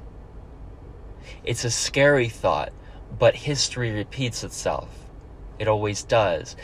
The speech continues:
It doesn't happen in the same exact way. It doesn't occur every time in the same manner. But history does come back around,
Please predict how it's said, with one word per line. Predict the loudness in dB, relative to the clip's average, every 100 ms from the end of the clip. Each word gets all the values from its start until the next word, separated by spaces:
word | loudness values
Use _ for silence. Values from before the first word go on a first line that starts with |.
| -12
It | 2
doesn't | 4 6 2
happen | -2 0 4 4 4 4 2
in | -2
the | -4
same | -4 0 2 2
exact | -2 0 0 -2 -2
way. | 2 2 2 -2
It | 0
doesn't | 0 0 -4 -6 -14 -16 -12 -4
occur | -4 -4 0 4 4 4 0 -6 -14 -16 -4 4
every | 4 4 -2
time | -2 2 6 6 4 0 -8 -16 -14 -6
in | -2
the | -2
same | 0 2 2 2 4
manner. | 6 6 2 -6 -14 -16 -16 -16 -16 -16 -16 0
But | 2 2
history | 0 -4 -4 -2
does | 4 6 4
come | 0 -6 -2
back | 2 2 0
around, | -2 2 4 4 0 -4